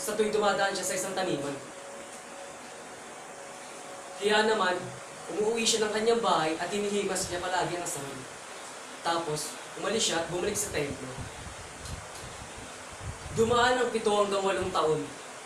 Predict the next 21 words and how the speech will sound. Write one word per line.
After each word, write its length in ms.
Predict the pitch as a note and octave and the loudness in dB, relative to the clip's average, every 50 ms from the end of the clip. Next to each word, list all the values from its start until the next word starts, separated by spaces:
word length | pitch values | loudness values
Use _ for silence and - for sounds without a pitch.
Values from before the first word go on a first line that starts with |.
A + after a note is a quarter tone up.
| - - - - - - - - - - - - - - - - - - - B3+ | -12 -12 -12 -12 -10 -10 -8 -8 -10 -10 -12 -12 -12 -12 -12 -12 -12 -8 -2 0
Tila 240 | B3+ B3 B3+ B3 B3 | 4 6 8 8 8
ba 160 | A#3+ A#3 A#3+ | 8 6 6
hindi 160 | A#3+ B3 A#3+ | 4 4 4
na 80 | A#3+ B3 | 6 6
siya 160 | B3+ B3 A#3 | 6 6 4
masaya 320 | A3 - - G3 G#3 G3+ | 4 2 2 2 2 0
sa 160 | G#3 - - - G3+ | 0 -2 -4 -4 -4
pagiging 240 | F#3+ F#3+ G3 G3+ G3+ | -4 -4 -4 -2 0
monge? 400 | F#3+ F3 E3 E3 D#3+ E3+ F3+ F3 - - - - - - - - - - - - - - - - - - - - - - - - - - - - - - - - | 0 2 2 2 0 -2 -4 -6 -8 -10 -12 -14 -14 -14 -14 -12 -10 -10 -8 -8 -6 -8 -8 -10 -10 -12 -10 -10 -8 -8 -8 -8 -10 -12 -12 -12 -12 -12 -10 -8
Sa 160 | - G3 F#3+ | -6 -4 -4
pagiging 400 | F#3+ G3 G#3 G3+ G#3 G3+ - D#3+ | -2 0 2 2 2 2 2 0
banal 240 | F3 F3+ F#3 F#3+ G3+ | 0 2 2 2 2
niya. 160 | A3+ - - - - - - - - - - - - - - - - - - - - - - - - - - - - - - - - - F3+ | 0 0 -2 -4 -6 -8 -8 -8 -8 -8 -8 -8 -8 -8 -10 -10 -12 -12 -12 -12 -10 -10 -10 -10 -10 -10 -10 -10 -10 -10 -12 -12 -12 -10 0
Ito 160 | F3 A3 A3+ | 4 6 6
naman 160 | A#3 A#3+ A3+ | 8 6 6
kasi, 320 | G#3+ G#3+ - A3 A#3 A#3 A3 - - - - - F#3+ | 6 4 4 4 4 4 4 2 0 -4 -8 -4 0
may 80 | G3 A3 | 2 2
nagpapabigat 560 | G#3+ A#3 A3 G#3 G#3+ G#3+ - G3 F#3+ G3 - | 4 4 4 4 4 4 2 0 -2 -2 -2
sa 160 | - G#3 G3 | -2 -2 -2
kanyang 160 | F#3 G3+ - | -2 -2 0
kalooban. 480 | - - - - - D#3 D3+ - E3+ | 0 -2 -2 0 0 0 0 0 -2